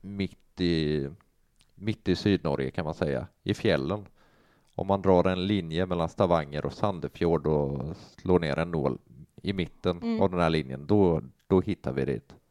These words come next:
Speaker 2: Ja.
Speaker 1: Och, eh, han kom från en prästfamilj.
Speaker 2: Mm.
Speaker 1: Han hade en far som hette Jon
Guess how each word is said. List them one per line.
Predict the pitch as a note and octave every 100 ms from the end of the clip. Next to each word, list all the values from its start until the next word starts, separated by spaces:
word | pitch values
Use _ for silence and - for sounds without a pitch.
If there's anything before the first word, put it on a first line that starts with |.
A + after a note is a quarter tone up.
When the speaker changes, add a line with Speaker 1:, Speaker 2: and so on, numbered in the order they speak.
| _
Speaker 2:
Ja. | A3 A3 _ _ _ _ _ _ _
Speaker 1:
Och, | - G#2 - -
eh, | B2 A2
han | - A#2+
kom | C3+ D3
från | - C3
en | A2+ A2 F#2 -
prästfamilj. | - C#3+ - - D#2 F2 D3 F#3+ - _ _ _
Speaker 2:
Mm. | A3 A#3+ - _ _ _ _ -
Speaker 1:
Han | F#2
hade | F2+
en |
far | F2 - G2 A#2 C3+
som | -
hette | G2+ G2
Jon | F#2+ F#2+ F#2+ F#2+ F2+